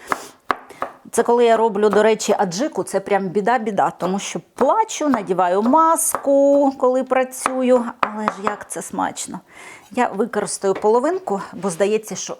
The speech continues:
дуже злий перець. Так, є. І тепер дочекаємося, поки доваряться наші с-, курячі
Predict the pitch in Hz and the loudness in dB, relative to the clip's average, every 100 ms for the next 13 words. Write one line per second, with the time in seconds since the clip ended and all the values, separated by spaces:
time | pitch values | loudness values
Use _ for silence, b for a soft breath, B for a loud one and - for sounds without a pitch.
0 | - 147 170 156 123 143 - - - 165 | -14 -8 -6 -6 -10 -12 -12 -20 -16 -14
1 | 143 160 160 - - - - - - - | -8 -6 -6 -8 -8 -8 -10 -16 -14 -16
2 | _ _ _ B B B B B - 170 | _ _ _ B B B B B -8 -8
3 | - - - _ - _ - 285 403 - | -6 -16 -16 _ -20 _ -6 -2 -2 -2
4 | _ - B B B B B _ 247 311 | _ -20 B B B B B _ -6 -2
5 | 539 - - 254 262 285 247 240 240 226 | -2 -4 -2 2 4 2 2 0 2 -2
6 | 220 214 247 226 - - 208 220 - 190 | 0 0 -2 -6 -8 -8 -8 -8 -8 -8
7 | 185 185 175 170 190 233 247 - 285 262 | -6 -4 -4 0 0 -2 -8 -10 -8 -6
8 | 214 202 220 - 247 - 233 - _ _ | -6 -8 -10 -14 -14 -12 -12 -12 _ _
9 | _ _ - - 226 196 214 - 277 | _ _ -4 2 4 4 2 -2 -8